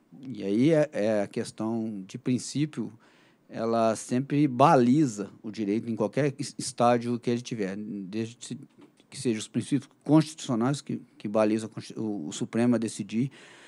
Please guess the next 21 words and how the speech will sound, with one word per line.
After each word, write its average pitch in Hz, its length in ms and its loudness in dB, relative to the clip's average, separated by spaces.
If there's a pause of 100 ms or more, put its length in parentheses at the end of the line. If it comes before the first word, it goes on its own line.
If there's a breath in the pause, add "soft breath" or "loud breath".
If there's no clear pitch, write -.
(220 loud breath)
como 139 220 2
do 139 80 0
setor 151 300 0
elétrico. 113 420 0 (640 soft breath)
E 107 460 -4
eu 139 120 6
vejo 123 300 2
aqui, 120 560 2 (380)
muito 120 520 -6 (160)
claramente 117 560 4
pra 104 120 -2
mim, 117 260 2
a, 143 80 0 (160)
a, 117 360 0 (840)
uma 117 340 -2
disputa 156 540 -4
entre 170 220 -2
dois 139 320 2
princípios 139 500 -4
importantes. 147 720 -4 (280)
Um, 117 300 2